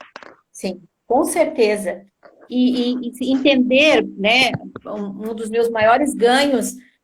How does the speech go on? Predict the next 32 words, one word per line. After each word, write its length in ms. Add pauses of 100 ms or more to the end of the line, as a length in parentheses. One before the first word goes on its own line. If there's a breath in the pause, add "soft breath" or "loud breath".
(160)
é, 200
no 80
meu, 360
quando 160
eu 100
fiz 180
meu 140
primeiro 400
processo, 680
foi 180
entender 520
isso, 640 (300 soft breath)
né? 500
Que 160
a, 540
é, 600 (140)
o 80
medo 560
de 140
ser 340
vulnerável 800
estava 500 (140)
travando 800
minha 180
vida 240
profissional, 960 (360 soft breath)
né? 300
Principalmente 800
a 40
minha 160
vida 220
profissional, 920